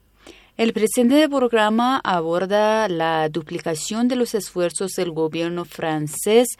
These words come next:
para imponer más restricciones a los musulmanes mediante la presentación de un proyecto de ley a la Asamblea Nacional sobre pretexto de luchar contra terrorismo.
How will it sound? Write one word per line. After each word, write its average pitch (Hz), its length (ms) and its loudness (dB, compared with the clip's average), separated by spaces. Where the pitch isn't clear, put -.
para 180 200 6
imponer 165 440 -2
más 202 360 0
restricciones 175 760 -6
a 170 80 -2
los 151 220 -6
musulmanes 165 600 -2
mediante 165 880 0
la 165 260 2
presentación 160 800 -4
de 202 80 -2
un 190 140 -2
proyecto 196 500 0
de 180 80 0
ley 165 420 0
a 165 120 -4
la 151 320 -2
Asamblea 160 640 -2
Nacional 170 760 -2
sobre 185 420 -2
pretexto 156 500 -4
de 175 240 0
luchar 160 680 -4
contra 160 500 -4
terrorismo. 196 880 -2